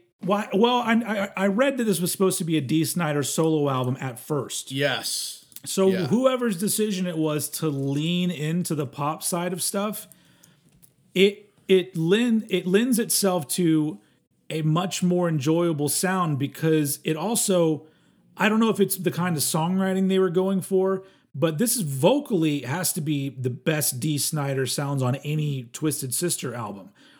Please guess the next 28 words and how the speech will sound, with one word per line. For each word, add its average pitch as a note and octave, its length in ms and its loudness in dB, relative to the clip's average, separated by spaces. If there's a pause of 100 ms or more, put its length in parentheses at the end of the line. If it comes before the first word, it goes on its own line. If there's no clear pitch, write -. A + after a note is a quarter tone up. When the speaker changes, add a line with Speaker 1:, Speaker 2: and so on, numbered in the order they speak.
Speaker 1:
Like, E3 360 0 (160)
Speaker 2:
Yeah. C#3+ 380 0
Speaker 1:
he E3+ 160 0
sounds C4+ 440 2
great G#3 680 0
on A#2 200 -2
this. - 340 -8 (320)
And F3+ 100 0
I G3+ 60 4
think A#3+ 220 0
it's G#3 100 -2
Speaker 2:
Yeah. C3 120 0
Speaker 1:
because G#3 280 0
the G#3+ 100 0
songs A#3 680 2
allow G3 640 0
for D#3+ 200 -2
more F3 460 2
of D3+ 220 -2
what D3+ 240 0
he D#3 200 -2
can D3 200 -4
do D#3 180 4
with D3 160 0
his B2+ 140 -4
voice. D#3 600 0 (500)
And F3 340 0
Speaker 2:
Mm-hmm. C#3+ 260 0